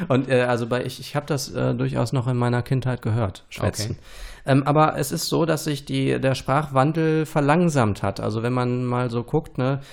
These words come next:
Speaker 1: zur Zeit des Mittelhochdeutschen hat sich das noch schneller verändert. Und das
Speaker 2: Okay.
Speaker 1: ist also jetzt, sagen wir mal, äh, sechshundert, siebenhundert Jahre her. Und das hat natürlich auch damit zu tun, dass die Menschen heute, ähm, gebildeter sind, ähm,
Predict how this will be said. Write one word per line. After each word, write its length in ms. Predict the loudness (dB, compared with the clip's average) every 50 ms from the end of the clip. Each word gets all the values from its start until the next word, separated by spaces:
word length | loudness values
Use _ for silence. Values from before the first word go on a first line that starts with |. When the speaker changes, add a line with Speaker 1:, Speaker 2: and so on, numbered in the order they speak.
| -18 -6
Speaker 1:
zur 160 | -2 -2 0
Zeit 280 | 2 2 2 2 2 0
des 140 | -2 -2 0
Mittelhochdeutschen 880 | 0 0 2 2 2 2 0 0 0 2 2 0 0 -2 -4 -2 -2
hat 160 | 0 -2 -2
sich 140 | -4 -6 -4
das 200 | -4 -4 -4 -2
noch 120 | -4 -4 -4
schneller 300 | -2 -2 0 0 0 0
verändert. 520 | -2 -4 -8 -6 -6 -6 -6 -8 -8 -8
Und 100 | -6 -4
das 120 | -4 -4
Speaker 2:
Okay. 100 | -4 -4
Speaker 1:
ist 100 | -4 -2
also 280 | -2 0 0 0 0 0
jetzt, 260 | 0 0 -2 -4 -4
sagen 160 | -2 0 0
wir 100 | 2 2
mal, 260 | 4 4 4 2 2 -2 -8 -18 -20 -20 -20 -20 -20 -20 -20 -20 -20 -20 -20 -20 -12 -8
äh, 100 | -8 -8 -8 -8 -10 -10 -10 -10 -8 -8 -8 -8 -4
sechshundert, 480 | 0 2 2 2 4 4 4 6 6
siebenhundert 480 | 6 6 8 8 8 8 8 6 6 6
Jahre 260 | 6 6 6 6 6
her. 460 | 4 4 4 4 4 4 2 0 -2 -4
Und 380 | -2 -2 -2 -2 -2 -4 -6 -10 -16 -18 -20 -10 -6
das 140 | 0 2
hat 100 | 4 4
natürlich 320 | 4 4 4 4 4 4 4
auch 80 | 4
damit 300 | 4 6 6 6 6 4
zu 100 | 2 0
tun, 220 | -2 0 0 0 2
dass 140 | 2 0 0
die 100 | 2 2
Menschen 400 | 2 2 2 0 0 0 0 2
heute, 640 | 2 2 0 0 -2 -4 -4 -2 0 0 0 0 0
ähm, 600 | 0 0 -2 -2 -2 -4 -6 -6 -6 -8 -6 -4
gebildeter 520 | -4 0 2 2 2 2 0 0 -2 -2 0
sind, 720 | 0 0 0 2 2 2 0 0 -2 -4 -8 -10 -6 -4
ähm, 360 | -2 -2 0 0 -2 -2 -4